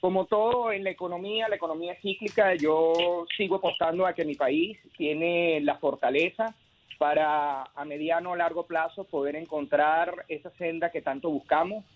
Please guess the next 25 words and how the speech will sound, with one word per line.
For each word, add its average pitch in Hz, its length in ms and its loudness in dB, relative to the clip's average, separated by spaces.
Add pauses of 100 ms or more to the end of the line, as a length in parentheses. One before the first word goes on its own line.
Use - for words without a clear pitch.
(280)
que 139 160 4
es 139 80 -8
que 170 140 -2
pueda 160 680 2
realmente 156 580 -4
llegar 147 220 0
un 156 100 -8
gobierno 156 480 0
con 135 160 -6
una 143 140 -4
visión 165 580 0 (500)
de 160 300 2
país, 175 380 0 (140)
con 135 160 -6
una 143 140 0
visión 143 420 0
que 160 100 0
permita 127 460 -2
construir, 143 880 0
que 151 100 -2
permita 131 640 0 (200)
nuevamente 165 680 0
fortalecer 147 720 -2
nuestra 156 260 -6
economía 170 560 -4